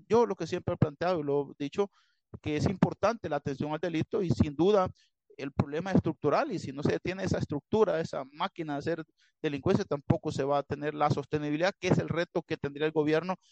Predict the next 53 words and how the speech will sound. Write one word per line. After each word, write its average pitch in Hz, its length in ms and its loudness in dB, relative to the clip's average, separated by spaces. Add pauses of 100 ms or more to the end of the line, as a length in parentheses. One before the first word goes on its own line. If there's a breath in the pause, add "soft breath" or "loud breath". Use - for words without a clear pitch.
(240)
en 160 160 -6
caso, 240 400 0
pues, - 300 0 (240)
con 156 200 -2
este 170 180 2
régimen 185 380 0
y 143 40 -6
con 143 180 -2
las 135 100 0
medidas 143 280 -2
tomadas, 185 460 0 (220)
logre 165 640 2
detener 147 440 -2
el 151 100 -6
tema 139 180 -4
de 135 40 -2
la 135 60 2
violencia. 127 380 0
Ahora, 156 260 6 (220)
los 170 220 6
réditos 233 360 2
que 208 100 -2
ha 202 40 -2
tenido 208 280 -2
el 202 40 -4
presidente 180 440 -2
Bukele 190 380 -2
a 226 40 -2
partir - 380 -4
del 170 160 -4
manejo 151 280 -2
de 180 60 4
la 170 80 6
pandemia 151 560 -2 (320)
y, 202 100 -2
por - 220 0
tu-, 139 240 -4
supuesto, - 400 -2
la 156 100 2
seguridad 147 400 2
ciudadana, 160 380 0
pues, - 180 -2
han 143 60 -6
sido 151 260 -2
importantes 151 640 -2
para 147 220 2
que 135 220 -8 (260)
mantenga 156 540 2
una 160 320 0
alta 165 360 2
tasa 160 380 -2
de 160 60 0
aprobación 185 600 0